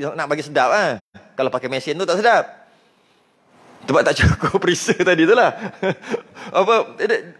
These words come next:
bila dia berbual gitu, dalam sepuluh minit, baru, baru jadi apa, tak jadi, tak boleh nak uli lagi. Duduk ambil telur lah, ambil apa, duduk berbual lagi. Bukan benar azan. Dia apa? Pergi dekat, dekat pipe,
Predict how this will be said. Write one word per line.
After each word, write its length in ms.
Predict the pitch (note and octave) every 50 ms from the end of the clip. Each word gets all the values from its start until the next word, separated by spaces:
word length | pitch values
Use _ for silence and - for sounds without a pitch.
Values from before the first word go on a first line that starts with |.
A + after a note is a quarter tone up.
| _ -
bila 300 | F3+ A#3+ C4+ D4 D4 C4+ A#3 D#3+ - F#3+ F3+ - -
dia 80 | F#3 B3+
berbual 320 | C#4 D4 C#4+ C4+ A#3+ F#3
gitu, 140 | D3 F3+ A3 A3+ D3+
dalam 400 | F3 G#3+ A#3+ C4 C4+ B3+ A#3+ G#3+
sepuluh 320 | - - C4 C4 C4 C4
minit, 480 | A#3+ G3+ D#3 D#3 - - G3+ G3 - -
baru, 400 | - A3+ E4 A#4 F#4+ F#3 E3+ E3+ - - - _ _ _ _ -
baru 280 | G#3 - A#4 A#4+ A4 G#4+
jadi 360 | G#3+ A3 G#3+ F#3 G3+ A#3+ G4 G4
apa, 120 | - A#3+ G#3
tak 160 | - G#3 - F3
jadi, 420 | A3+ A3+ G#3 - _ - G#3+ A#3+ A3
tak 120 | G3 A#3+ G3+ A3
boleh 160 | B3+ B3+ C4
nak 80 | B3
uli 240 | B3+ B3+ C4 B3+ B3
lagi. 220 | C4 A#3+ A3+ E3+ - - _ _ _ _ _ _ -
Duduk 240 | - A3 G3+ A3+ A3
ambil 300 | G3 G#3 G3+ G3+ F3 -
telur 340 | - G3 G3 G3 G3+ G3+ F3+ F#3+
lah, 160 | G3 F#3 F#3+
ambil 160 | F#3+ G3 D#3+ F#3
apa, 140 | F3 F#3+ F#3
duduk 200 | E3+ F3 E3 E3 E3
berbual 200 | D3 C#3+ C#3 C3
lagi. 140 | G#2+ F#2 E2+ - - _ _ _ _ _ _ _ _ _ _ _ _ _ _ _ _ _ _ _ - - - - - - - - - - - - - - - - - - -
Bukan 120 | - A3 B3
benar 160 | C#4 C4 G3+
azan. 180 | D#3 C#3 G2+ E2 - - - _ _ _ _ _ _ _ _ _ _ _ _ _ _ _ _ _ _
Dia 120 | - G3+
apa? 160 | B3 B3+ G#3 A2+ - - - - - _ _
Pergi 300 | - C3+ A#2+ A#2+ C#3 F#3 G#3 F3+
dekat, 200 | - G#3 C3 - - - -
dekat 300 | C#3 - - D#3 C#3+ - - - - - _ _
pipe, 320 | - D#3+ E3 G#3+ C4+ C4